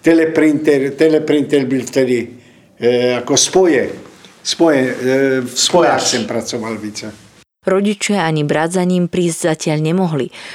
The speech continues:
Speaker 3: Udržiavali však kontakt aspoň prostredníctvom listov.
Speaker 1: Dopisovali sme si. Eh, dopisy šli.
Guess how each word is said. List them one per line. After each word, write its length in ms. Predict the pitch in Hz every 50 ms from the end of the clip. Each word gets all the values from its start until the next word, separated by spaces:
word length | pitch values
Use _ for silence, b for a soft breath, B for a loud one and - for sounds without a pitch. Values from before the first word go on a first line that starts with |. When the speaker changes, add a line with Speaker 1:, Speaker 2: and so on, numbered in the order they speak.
| B B
Speaker 3:
Udržiavali 640 | - - 220 247 233 233 247 247 226 220 214 208 196
však 240 | 180 - 180 - -
kontakt 400 | - 175 185 190 196 190 185 175
aspoň 440 | - - 156 - - - 160 151 143
prostredníctvom 880 | - - 143 - - - 151 143 143 139 139 139 - - - 143 135 143
listov. 560 | 139 131 - - - - - - - - _
Speaker 1:
Dopisovali 800 | - - 147 151 151 156 147 123 - - 127 117 117 113 113 110
sme 240 | 104 - - 107 101
si. 240 | - - - 98 92 92 - - _ _ _ _ _ _ _ _ _ _ _ _ _ B B B B B B B B B
Eh, 640 | - 113 120 123 123 127 127 127 127 127 127 127 123
dopisy 480 | - 185 - - 104 - - - 170 156
šli. 380 | - - - 120 120 120 123